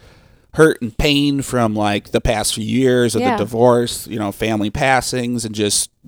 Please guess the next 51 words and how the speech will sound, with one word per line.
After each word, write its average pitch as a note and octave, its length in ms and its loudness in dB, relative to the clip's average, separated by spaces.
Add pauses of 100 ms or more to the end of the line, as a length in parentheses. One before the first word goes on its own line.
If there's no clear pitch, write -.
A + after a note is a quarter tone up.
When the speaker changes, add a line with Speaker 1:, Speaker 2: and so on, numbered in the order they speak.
Speaker 1:
the A#2 240 -8
way A2 220 -2
life G#2+ 320 -6
was. A#2 480 0
Speaker 2:
Right. G3+ 300 0 (260)
Speaker 1:
Um, G2 440 0 (400)
so C3 540 6
I A2 120 0
was A2+ 260 -2 (220)
starting B2 380 0
to A2 60 -6
do A#2+ 160 2
that, D#3+ 240 4
and - 80 -4
I - 80 -8
started A#2 460 0
with - 160 -10
a - 40 -14
Cesar A2+ 360 -2
Millan A2 360 2
book. E3 260 4 (340)
<laughs> - 400 -4
Speaker 2:
You B3+ 100 8
were A#3+ 60 10
like, G#3 180 6
"My G#3 120 2
dog's G3 300 4
in B3+ 120 2
training, G3+ 460 2
so F#3+ 180 0
I'm F3+ 100 2
gonna F#3 200 0
learn F3+ 200 -2
about E3+ 220 0
this F3+ 200 -2
training E3 440 -4
thing." C#3 320 -6
Speaker 1:
Yeah, D3 180 0
my C3 200 -4
dog's C3 280 2
in C#3 100 -4
training, B2 360 -4
so G2+ 320 -4
I A2 80 -2
went G#2 260 -4
to A2+ 120 -8
start G2 440 -6
reading G#2+ 420 -4
some G2 220 -6
Caesar. G2+ 500 -6 (240)
Okay. A2 280 -8